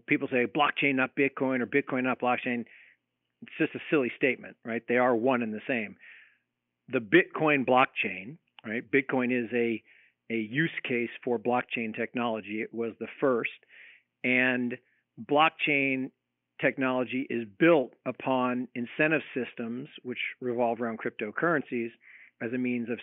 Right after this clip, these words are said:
securing the network. And Bitcoin, the Bitcoin blockchain is a couple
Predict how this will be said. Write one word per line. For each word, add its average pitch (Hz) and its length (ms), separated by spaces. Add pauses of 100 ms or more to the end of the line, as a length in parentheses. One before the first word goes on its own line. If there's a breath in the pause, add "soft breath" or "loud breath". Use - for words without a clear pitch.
securing 127 480
the 113 80
network. 123 500 (640 soft breath)
And 123 340
Bitcoin, 135 600
the 120 80
Bitcoin 160 440
blockchain 131 720
is 117 120
a - 40
couple 135 300